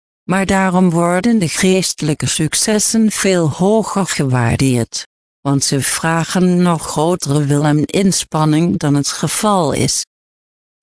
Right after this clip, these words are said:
bij mensen die in staat zijn weerstand te bieden en nog midden in de kracht van hun leven staan.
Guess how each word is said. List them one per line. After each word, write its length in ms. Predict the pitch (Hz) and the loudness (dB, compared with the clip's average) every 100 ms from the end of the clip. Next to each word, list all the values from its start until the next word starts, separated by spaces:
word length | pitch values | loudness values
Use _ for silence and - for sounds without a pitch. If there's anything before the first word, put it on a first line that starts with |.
| - | -4
bij 300 | 226 233 240 | 0 2 4
mensen 600 | 190 185 196 - 208 190 | 4 4 2 0 0 0
die 220 | 160 156 | 0 2
in 160 | 143 139 | 2 0
staat 500 | - - 190 190 - | -2 -2 -2 -2 -2
zijn 380 | 180 165 156 | 0 2 2
weerstand 840 | 143 160 190 196 - - 151 165 - | 2 2 2 0 -4 -2 0 0 0
te 140 | 170 | -2
bieden 480 | 139 151 147 170 190 | 0 0 2 2 2
en 300 | 156 147 147 | 2 2 2
nog 300 | 143 143 - | 0 -2 -2
midden 380 | 165 196 196 156 | 0 2 2 2
in 160 | 143 | 2
de 100 | 143 | 0
kracht 500 | - - 151 - - | -2 -4 -4 -4 -6
van 260 | - 147 143 | -4 0 2
hun 320 | 151 160 170 | 2 2 2
leven 480 | 202 185 151 - 143 | 2 2 0 -2 -2
staan. 540 | - - 131 117 135 | -2 -2 -2 0 -2